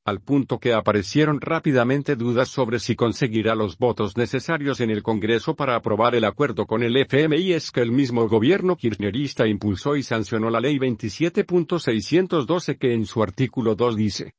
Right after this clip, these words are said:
"Dispónese que todo programa de financiamiento u operación de crédito público realizados con el Fondo Monetario Internacional, así como también cualquier ampliación de los montos de esos programas u operaciones,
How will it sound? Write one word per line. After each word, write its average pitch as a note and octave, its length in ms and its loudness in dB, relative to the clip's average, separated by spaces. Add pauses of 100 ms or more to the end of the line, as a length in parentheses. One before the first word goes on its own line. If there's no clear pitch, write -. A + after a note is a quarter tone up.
(140)
"Dispónese A2 680 0
que G#2+ 140 -2
todo C#3+ 340 0
programa B2 480 2
de A2 120 2
financiamiento A2+ 880 0
u A2 200 4
operación A2 560 2
de A2 120 2
crédito A#2 480 0
público A#2+ 400 -2
realizados A2 680 0
con G#2 160 0
el G2 140 0
Fondo B2 360 0
Monetario A2 600 0
Internacional, A2+ 920 -4 (220)
así C#3 280 -2
como A2+ 240 0
también A2+ 400 0
cualquier G#2+ 480 0
ampliación A2 580 -2
de C3+ 100 -2
los A2+ 160 0
montos A2+ 360 0
de G2+ 180 0
esos G2+ 300 -6
programas B2+ 500 -2
u A2+ 100 0
operaciones, G2+ 920 -2